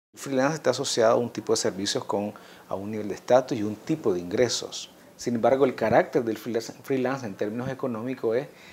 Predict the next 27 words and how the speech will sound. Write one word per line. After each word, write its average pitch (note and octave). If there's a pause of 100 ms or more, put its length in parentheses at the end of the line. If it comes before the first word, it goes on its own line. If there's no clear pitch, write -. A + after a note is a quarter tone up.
(140)
quien A#2+
ofrece F3
servicios F#3 (500)
in-, B2+
de A#2+
manera G#2+
independiente. A2+ (480)
¿Me G2
explico? - (640)
Y B2 (360)
un A2
fontanero, C#3+ (560)
el -
fontanero G2
que -
llegaba A2+
a A#2
tu A2
casa F3+
a D2+
reparar F#2
el, G#2
el -
lavamano G#2+
o, F2
o F#2
lavandero, B2+